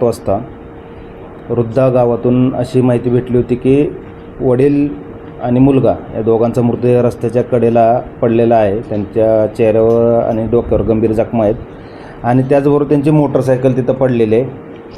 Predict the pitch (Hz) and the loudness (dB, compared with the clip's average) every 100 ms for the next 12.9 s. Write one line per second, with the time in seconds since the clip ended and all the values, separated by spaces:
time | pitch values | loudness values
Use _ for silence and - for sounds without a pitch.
0 | - 117 127 120 117 113 104 92 110 127 | -6 -2 0 2 0 2 0 0 2 2
1 | 131 127 143 139 135 139 135 135 131 135 | 2 2 2 2 2 2 2 2 4 2
2 | 135 139 127 120 135 127 131 127 123 127 | 2 0 0 2 2 2 0 0 2 2
3 | 123 120 117 101 107 - - - - - | 2 2 2 0 -2 -8 -18 -16 -16 -16
4 | - - - 120 127 123 123 120 127 127 | -16 -16 -6 0 2 2 2 2 2 2
5 | 131 127 117 - - - 117 117 - 123 | 2 2 2 -2 -8 -2 0 -2 -2 -2
6 | 131 131 131 135 127 127 127 120 113 92 | 0 0 0 0 2 2 2 0 -2 -2
7 | - - 110 123 123 123 131 131 135 - | -4 -4 -2 0 2 2 2 2 0 -4
8 | - - - 113 120 135 143 147 135 139 | -16 -16 -2 -2 2 0 2 2 2 2
9 | 147 139 135 135 135 127 131 131 127 127 | 2 2 2 2 0 0 2 2 2 2
10 | 131 127 139 135 131 113 120 123 120 117 | 2 2 4 4 2 0 -2 0 -2 0
11 | 135 131 131 127 131 131 131 135 135 131 | -2 0 2 4 4 2 2 0 2 4
12 | 131 127 123 123 123 123 127 120 107 | 4 2 0 0 0 0 2 0 0